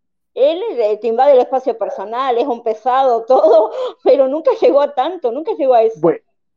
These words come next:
Speaker 1: Y
Speaker 2: buen
Speaker 1: es raro.
Speaker 2: mandar a, a, a ponerlos a pelear contra monstruos, eh, recreando la Revolución Francesa, no se me hace no recurrir a la violencia, pero él no recurre a la
Speaker 1: Claro,
Speaker 2: violencia
Speaker 1: pero para él es un
Speaker 2: directamente.
Speaker 1: juego.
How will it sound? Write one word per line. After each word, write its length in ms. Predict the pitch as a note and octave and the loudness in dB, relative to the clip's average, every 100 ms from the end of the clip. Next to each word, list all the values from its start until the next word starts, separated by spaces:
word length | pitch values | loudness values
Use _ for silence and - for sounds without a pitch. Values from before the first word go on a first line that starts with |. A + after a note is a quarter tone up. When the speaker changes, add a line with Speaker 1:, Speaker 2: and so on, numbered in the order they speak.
| _ | _
Speaker 1:
Y 120 | - C#3 | -6 0
Speaker 2:
buen 140 | C#3+ | 2
Speaker 1:
es 40 | C#3 | 0
raro. 60 | |
Speaker 2:
mandar 320 | D3 E3+ - - | 0 0 -2 -2
a, 140 | C3 | -4
a, 480 | B2+ A#2+ A#2 A2 A2+ | -2 -4 -8 -6 -6
a 180 | A#2 A#2 G#2+ | -6 -8 -10
ponerlos 440 | C#3+ C#3 E3 F#3 D#3+ | -6 -2 0 0 -2
a 120 | - | -6
pelear 400 | A#2+ B2 B2+ C3 | -4 -2 -2 -4
contra 360 | C3+ A#2+ A2+ | -6 -4 -6
monstruos, 720 | G#2+ A#2 A#2+ - C#3 A2+ - _ | -6 -8 -10 -4 -2 -2 -6 _
eh, 720 | A#2 G2+ F#2 F#2+ G2 G2 G2 G2 _ _ _ | -12 -10 -10 -12 -10 -10 -12 -16 _ _ _
recreando 640 | B2 A2+ B2+ A#2+ B2 B2 | -10 -4 -2 0 0 0
la 140 | A2 | 0
Revolución 380 | G#2+ G#2+ G2+ C3 | -2 -6 -6 -6
Francesa, 420 | C3 G#2+ A#2 A2 | -4 -4 -6 -4
no 120 | A#2+ A2 | -6 -6
se 120 | G#2 | -10
me 100 | G2+ | -10
hace 180 | G2+ A2 | -8 -8
no 140 | G#2+ | -8
recurrir 300 | G#2+ C3 B2 | -8 -6 -2
a 20 | |
la 100 | C3 | 0
violencia, 400 | D3 G3+ G3 G#3+ - _ - - _ _ _ _ | 4 4 4 2 -2 _ -20 -20 _ _ _ _
pero 300 | E3+ D#3 D3 | 2 4 4
él 220 | D#3+ D#3 | 2 0
no 80 | F3 | 2
recurre 320 | E3+ - D#3+ | 0 2 2
a 20 | - | 2
la 60 | |
Speaker 1:
Claro, 80 | - | 2
Speaker 2:
violencia 280 | C#4+ C4+ C#5 | -2 -4 -2
Speaker 1:
pero 180 | D4 - | -2 -2
para 200 | D4 D#4 | -2 0
él 60 | |
es 60 | F#4 | 0
un 60 | G#4 | -4
Speaker 2:
directamente. 160 | D#5+ | -4
Speaker 1:
juego. 280 | A#4 D#4+ C#4+ | -2 0 0